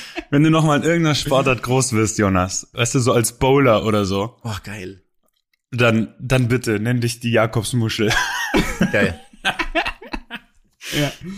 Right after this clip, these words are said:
Speaker 3: finde ich gut. Ich hab, ähm, interessanterweise, muss ich sagen, als ich beim Billard war, und das ist ja auch so ein Ding, ich bin so ein bisschen abgedriftet wieder bei dem ganzen,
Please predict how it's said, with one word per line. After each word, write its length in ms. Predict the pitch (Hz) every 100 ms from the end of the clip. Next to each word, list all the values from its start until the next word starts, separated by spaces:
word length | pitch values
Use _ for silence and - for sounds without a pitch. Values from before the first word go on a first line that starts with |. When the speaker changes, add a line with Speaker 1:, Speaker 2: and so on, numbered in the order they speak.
| 190 147
Speaker 3:
finde 160 | 147 143
ich 120 | -
gut. 200 | 143 123 - - -
Ich 140 | 151
hab, 200 | 220 233
ähm, 200 | 196 190 - _ -
interessanterweise, 920 | 180 175 190 226 180 185 208 220 226 - -
muss 180 | 170
ich 120 | 202 -
sagen, 340 | 170 196 180
als 120 | 165 175
ich 140 | -
beim 140 | 156
Billard 340 | 135 175 156 117
war, 220 | 123 151
und 80 | 143
das 140 | 139
ist 140 | - -
ja 120 | -
auch 120 | 160
so 120 | -
ein 100 | 117
Ding, 260 | 110 147 - _ _ _
ich 160 | 156 -
bin 200 | 185 220
so 60 | 196
ein 100 | 180
bisschen 300 | 220 220 -
abgedriftet 680 | 170 156 139 127 - 123 120
wieder 200 | 117 107
bei 100 | 110
dem 160 | 110
ganzen, 480 | 107 107 113 110 -